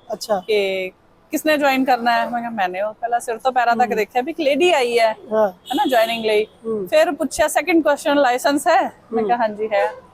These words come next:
Speaker 1: ਹੂੰ।
Speaker 2: ਤੇ
Speaker 1: ਮਤਲਬ ਇਹ ਲਾਇਸੈਂਸ ਨੂੰ ਲੈ ਕੇ ਮੈਂ ਇੱਕ ਨਾ ਬੜਾ ਉਹ ਕਨਸੈਪਟ ਹੈਗਾ
Speaker 2: ਜੀ।
Speaker 1: ਹੈ ਕਿ
Speaker 2: ਤੇ
Speaker 1: ਕੁੜੀਆਂ ਜੇਕਰ ਚਲਾਉਂਦੀਆਂ ਨੇ ਤੇ ਉਹਨਾਂ ਕੋਲ ਲਾਇਸੈਂਸ ਹੈ ਜਾਂ ਨਹੀਂ ਹੈਗਾ, ਇਹ ਪੁੱਛਣਾ
Speaker 2: ਮੇਰੇ ਕੋਲ
Speaker 1: ਜ਼ਰੂਰੀ ਹੈ।
Speaker 2: ਲਾਇਸੈਂਸ ਹੈਗਾ, ਮੇਰਾ ਐਲ ਐਮ ਵੀ
Speaker 1: ਹਾਂ।
Speaker 2: ਲਾਇਸੈਂਸ ਬਣਿਆ ਹੋਇਆ ਹੈ।
Speaker 1: ਅੱਛਾ।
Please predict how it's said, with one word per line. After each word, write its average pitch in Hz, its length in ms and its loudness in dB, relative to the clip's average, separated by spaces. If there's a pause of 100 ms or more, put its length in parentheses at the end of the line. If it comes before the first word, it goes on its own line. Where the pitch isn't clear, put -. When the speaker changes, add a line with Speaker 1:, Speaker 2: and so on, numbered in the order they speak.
(140)
Speaker 1:
ਹੂੰ। 214 180 -6 (280)
Speaker 2:
ਤੇ 185 520 -2
Speaker 1:
ਮਤਲਬ 311 160 0
ਇਹ 311 200 2
ਲਾਇਸੈਂਸ 277 460 0
ਨੂੰ 349 160 6
ਲੈ 294 140 4
ਕੇ 320 120 -2
ਮੈਂ 311 240 2
ਇੱਕ 269 160 -8
ਨਾ 359 100 0
ਬੜਾ 294 280 0
ਉਹ 320 180 0
ਕਨਸੈਪਟ 262 500 -2
ਹੈਗਾ 208 320 4
Speaker 2:
ਜੀ। 196 60 2
Speaker 1:
ਹੈ 190 120 2 (440)
ਕਿ 320 340 2
Speaker 2:
ਤੇ 247 280 -4
Speaker 1:
ਕੁੜੀਆਂ 269 360 2
ਜੇਕਰ 311 300 -2
ਚਲਾਉਂਦੀਆਂ 262 440 2
ਨੇ 285 80 4
ਤੇ 403 100 -8
ਉਹਨਾਂ 294 200 0
ਕੋਲ 330 140 0
ਲਾਇਸੈਂਸ 262 400 0
ਹੈ 277 100 4
ਜਾਂ 330 120 2
ਨਹੀਂ 330 160 4
ਹੈਗਾ, 330 160 0
ਇਹ 359 80 2
ਪੁੱਛਣਾ 311 300 0
Speaker 2:
ਮੇਰੇ 277 80 2
ਕੋਲ 247 80 0
Speaker 1:
ਜ਼ਰੂਰੀ 359 120 2
ਹੈ। 349 60 0
Speaker 2:
ਲਾਇਸੈਂਸ 311 440 2
ਹੈਗਾ, 294 200 4
ਮੇਰਾ 349 180 2
ਐਲ 254 240 2
ਐਮ 285 160 -2
ਵੀ 277 80 0
Speaker 1:
ਹਾਂ। 277 80 2
Speaker 2:
ਲਾਇਸੈਂਸ 247 480 -2
ਬਣਿਆ 208 260 0
ਹੋਇਆ 202 280 0
ਹੈ। 180 60 -6
Speaker 1:
ਅੱਛਾ। 175 280 -4